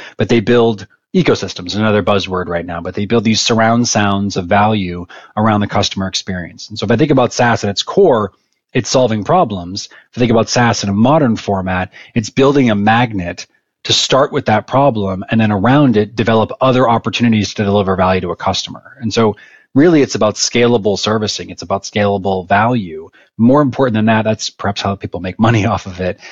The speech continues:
Um, I think it's about creating these microcosms of solution, of value, of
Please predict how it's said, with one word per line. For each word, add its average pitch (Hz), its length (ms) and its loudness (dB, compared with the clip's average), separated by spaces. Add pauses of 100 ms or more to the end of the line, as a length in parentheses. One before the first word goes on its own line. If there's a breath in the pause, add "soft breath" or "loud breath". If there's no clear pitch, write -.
(240 loud breath)
Um, 104 100 -6
I 123 100 2
think 160 180 0
it's - 140 -2
about 113 320 0
creating 104 600 0 (320 loud breath)
these 110 200 2
microcosms 107 1120 0
of 101 380 -2
solution, 110 720 0
of 98 160 -4
value, 101 520 0
of 95 460 -6